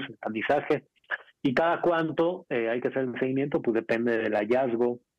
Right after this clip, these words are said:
Este, eh, si, si, si tú tienes una colonoscopía, eh, sin pólipos, o una colonoscopia normal, los cuarenta y cinco o los cincuenta años, la recomendación o la sugerencia es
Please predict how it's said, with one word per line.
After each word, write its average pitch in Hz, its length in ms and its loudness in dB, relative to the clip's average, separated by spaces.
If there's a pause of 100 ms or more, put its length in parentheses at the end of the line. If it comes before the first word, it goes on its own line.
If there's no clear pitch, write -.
(200)
Este, 107 760 -2 (1160)
eh, - 120 -6 (120)
si, 127 200 0 (100)
si, 123 180 0 (100)
si 120 100 2
tú 120 160 -2
tienes 123 280 0
una 120 240 0
colonoscopía, 113 1400 0
eh, 107 280 -2 (120)
sin 139 160 0
pólipos, 131 460 -2
o 113 80 0
una 113 160 -2
colonoscopia 107 540 -6
normal, 104 380 -2
los 107 180 -4
cuarenta 104 280 -4
y 104 60 -2
cinco 113 320 -2
o 107 100 -2
los 107 140 -4
cincuenta 117 560 -2
años, 127 280 -2 (720)
la 120 160 2
recomendación 117 1000 0
o 135 60 0
la 120 80 0
sugerencia 117 680 -2
es 107 60 -2